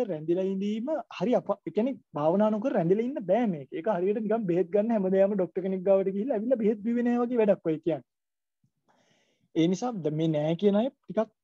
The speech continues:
බහුතරයක් පේන්න ඉන්නවා මට. හැබැයි කරා කියන අයත් අපිට පේන්න ඉන්නවා. හොඳයි. අපි මේක මෙන්න මේ විදිහට කරමු. දැන්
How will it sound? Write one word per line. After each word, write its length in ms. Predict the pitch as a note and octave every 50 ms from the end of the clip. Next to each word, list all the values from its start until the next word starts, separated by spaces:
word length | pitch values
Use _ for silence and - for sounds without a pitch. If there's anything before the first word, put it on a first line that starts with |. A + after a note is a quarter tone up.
| _
බහුතරයක් 540 | - D#3+ D3+ D#3 F3+ F3+ G#3+ A3 A#3+ B3+ B3+
පේන්න 300 | _ - G#3+ G#3 A3 A#3+
ඉන්නවා 280 | A3+ F#3+ F#3 F3+ D#3 C#3+
මට. 200 | C3+ C3 C3 _ _ _ _ _ _ _ _ _ _ D3+
හැබැයි 260 | - - G#3+ C#4 D4
කරා 320 | - - E3+ E3 E3+ G#3+ B3
කියන 220 | B3 - B3 A3+
අයත් 220 | A3 G3+ A3+ - -
අපිට 180 | E3+ G3 F#3 -
පේන්න 260 | A3+ F#3 E3+ F#3 G#3+
ඉන්නවා. 280 | F#3+ D#3+ C#3+ C3+ B2 _ _ _ _ _ _ _ -
හොඳයි. 260 | - - D3+ C#3+ C3+ A#2 _ _ - - _ _ _ _ _ _
අපි 120 | F#3 F#3 C4+
මේක 200 | C4+ A#3 A3+ A#3
මෙන්න 180 | B3+ G#3+ G#3 A3
මේ 140 | G#3 F#3
විදිහට 280 | F3 F3+ F3 G3 A#3 A3+
කරමු. 240 | - E3+ D#3 C#3 - _ _ _ _ _ _ _
දැන් 240 | - D3 F#3 G3 A#3